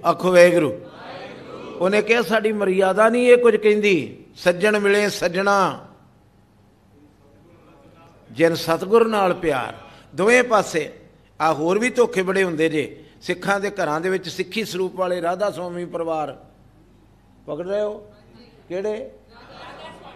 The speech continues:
ਉਦੋਂ ਨਹੀਂ ਦੱਸਦੇ ਵੀ ਆਪਾਂ ਉੱਥੇ ਜਾਂਦੇ ਹਾਂ, ਜਦੋਂ ਰਿਸ਼ਤਾ ਹੋ ਜਾਂਦਾ ਏ ਤੇ ਫਿਰ ਅੰਮ੍ਰਿਤਧਾਰੀ ਬੱਚੇ ਨੂੰ ਕਹਿੰਦੇ, "ਚੱਲ ਉੱਥੇ ਚੱਲੀਏ।"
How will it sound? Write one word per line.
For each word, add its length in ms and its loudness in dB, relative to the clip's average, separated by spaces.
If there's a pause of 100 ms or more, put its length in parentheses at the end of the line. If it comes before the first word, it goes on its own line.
(840)
ਉਦੋਂ 320 -4
ਨਹੀਂ 140 -4
ਦੱਸਦੇ 680 -4 (220)
ਵੀ 80 -6
ਆਪਾਂ 260 -6
ਉੱਥੇ 260 -4
ਜਾਂਦੇ 320 -6
ਹਾਂ, 80 -16 (680)
ਜਦੋਂ 240 -4
ਰਿਸ਼ਤਾ 360 -6
ਹੋ 160 -6
ਜਾਂਦਾ 300 -4
ਏ 180 -4 (380)
ਤੇ 100 -6
ਫਿਰ 220 -4
ਅੰਮ੍ਰਿਤਧਾਰੀ 560 -2
ਬੱਚੇ 300 -4
ਨੂੰ 100 -8
ਕਹਿੰਦੇ, 260 -6
"ਚੱਲ 320 -2
ਉੱਥੇ 260 -2
ਚੱਲੀਏ।" 560 -4